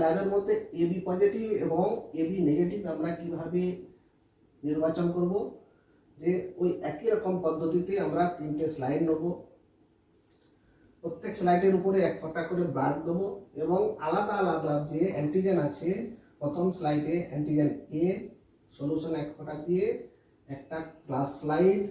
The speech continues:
অন্যথায় প্লাস্টিক স্টিক দিয়ে ভালো করে মিক্সিং করে দেবো। আর দ্বিতীয় স্লাইডের মধ্যে এক ফোঁটা ব্লাড এবং অ্যান্টিজেন বি সলিউশন দিয়ে ভালো করে মিক্সিং করা এবং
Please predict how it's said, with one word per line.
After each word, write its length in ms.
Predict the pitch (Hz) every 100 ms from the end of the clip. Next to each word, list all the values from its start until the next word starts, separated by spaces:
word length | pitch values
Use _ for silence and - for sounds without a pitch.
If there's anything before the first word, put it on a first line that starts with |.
| - - - _ _
অন্যথায় 520 | 135 143 156 170 190 202 196 - _ -
প্লাস্টিক 440 | 139 143 - 170 -
স্টিক 200 | - 156
দিয়ে 120 | 170 180 -
ভালো 140 | 151 147
করে 140 | 165 143
মিক্সিং 260 | 131 156 151
করে 120 | - 90
দেবো। 160 | - - - _ _ _ _ _ _ _ _ _ _ _ _ _ _ _ _ -
আর 80 | 120
দ্বিতীয় 280 | 139 180 233 -
স্লাইডের 300 | 214 226 220
মধ্যে 240 | 226 214 226 226 - 185
এক 60 | -
ফোঁটা 200 | 196 202 185
ব্লাড 240 | 180 196 202 196
এবং 140 | 196 202
অ্যান্টিজেন 480 | 170 170 185 185 208 - - - _ 139
বি 100 | 185 190
সলিউশন 360 | 175 175 180 180
দিয়ে 140 | 202 185
ভালো 140 | 135 156
করে 120 | 170 165
মিক্সিং 220 | 151 175 175
করা 140 | 180 180 180 - - _ _ -
এবং 240 | 156 175